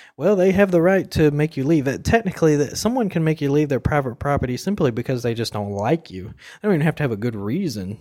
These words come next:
to get rid of you. Uh, or as, if you have a job, like, a, a boss could fire you just because they decide they don't like you.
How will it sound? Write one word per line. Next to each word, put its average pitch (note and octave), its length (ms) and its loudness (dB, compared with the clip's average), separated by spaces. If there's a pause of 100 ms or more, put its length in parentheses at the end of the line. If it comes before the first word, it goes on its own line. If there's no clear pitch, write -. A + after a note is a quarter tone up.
to G2+ 260 -10 (360)
get B2 120 -8
rid G2 220 -4
of F#2+ 120 -10
you. F#2 240 -14 (320)
Uh, A#2+ 360 0
or A#2 220 -2
as, A#2 340 -2
if B2 120 -6
you C3 60 -2
have B2+ 120 0
a A2+ 60 -4
job, B2+ 600 0
like, A#2 260 -6
a, A#2 460 -8
a B2 40 -2
boss B2 380 0
could A2+ 160 -6
fire A#2 260 0
you B2 200 -2
just B2+ 180 -6
because B2+ 240 -2
they B2 140 2
decide B2 300 2
they B2+ 100 2
don't C3 180 0
like D3 320 0
you. - 180 -14